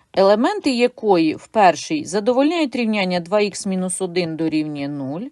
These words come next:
Ця множина є підмножиною множини, яка містить в собі корені рівняння ікс квадрат мінус одна четверта дорівнює нулю. Для цього, щоб розібратися, чи є справедливим дане твердження,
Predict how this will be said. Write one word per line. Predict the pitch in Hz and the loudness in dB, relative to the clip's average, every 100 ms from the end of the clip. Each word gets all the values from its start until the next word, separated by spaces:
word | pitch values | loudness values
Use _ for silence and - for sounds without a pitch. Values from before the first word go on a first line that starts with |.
| _ - - | _ -20 -20
Ця | - 226 | -2 0
множина | 214 220 240 311 | 0 0 0 2
є | 254 | 2
підмножиною | 190 214 190 214 220 240 403 415 | 0 -2 -2 -2 0 -2 -2 -2
множини, | 330 302 302 320 233 180 190 311 _ _ - _ _ _ _ | 0 0 2 0 0 0 -2 -6 _ _ -20 _ _ _ _
яка | 185 233 233 247 | -2 -2 0 0
містить | 247 247 240 233 | 2 0 -2 -6
в | |
собі | - 240 226 254 359 480 - - _ _ _ _ _ | -6 -6 -4 -2 -2 -2 -12 -20 _ _ _ _ _
корені | 269 330 415 381 | 0 2 2 2
рівняння | 311 254 208 196 196 190 | 4 4 2 0 -2 -4
ікс | 247 - | -6 -6
квадрат | - 208 220 208 196 | -4 0 2 2 0
мінус | 190 190 208 190 - | -4 -4 -6 -6 -6
одна | 190 180 190 | -6 -2 -4
четверта | 185 208 302 427 403 262 | -4 -6 -2 -2 0 0
дорівнює | 196 208 226 202 | 2 0 -2 -2
нулю. | 170 151 117 - _ _ _ _ _ _ | -4 -6 -10 -14 _ _ _ _ _ _
Для | 185 240 | -2 -2
цього, | 240 453 | 0 0
щоб | 440 330 | 0 -2
розібратися, | 269 254 254 254 247 196 196 | 0 -2 0 4 4 4 -6
чи | - | -6
є | 214 269 | -2 -2
справедливим | 262 - 220 220 226 226 185 185 | -2 -2 0 0 2 2 2 0
дане | 196 175 160 | 0 0 -2
твердження, | 151 147 143 139 151 214 | -8 -4 -4 -4 -6 -6